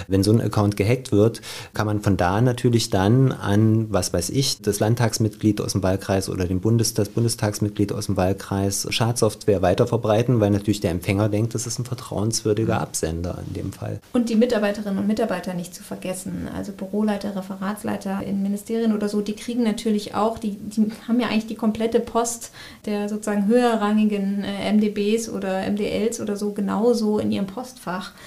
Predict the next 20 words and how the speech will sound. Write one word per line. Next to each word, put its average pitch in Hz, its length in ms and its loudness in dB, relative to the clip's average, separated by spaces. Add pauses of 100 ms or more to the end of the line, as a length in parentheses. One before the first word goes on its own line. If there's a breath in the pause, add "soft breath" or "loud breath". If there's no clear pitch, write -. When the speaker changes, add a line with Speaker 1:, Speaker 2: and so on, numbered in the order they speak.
(260 loud breath)
Speaker 2:
Und 196 460 -2
die 208 60 0
bräuchten 202 340 0
natürlich 202 320 -4
eigentlich 196 260 -10
auch 240 220 -4
alle 185 220 -2
die 190 160 -4
Schulungen 185 640 -2
und 196 180 -2
das 196 180 -4
geht, 208 200 -6
zieht 208 140 -8
sich - 220 -8
auch 202 260 -2
runter 202 280 -2
bis 202 180 -8
auf - 160 -10
jede 202 160 -4
Ebene. 220 400 0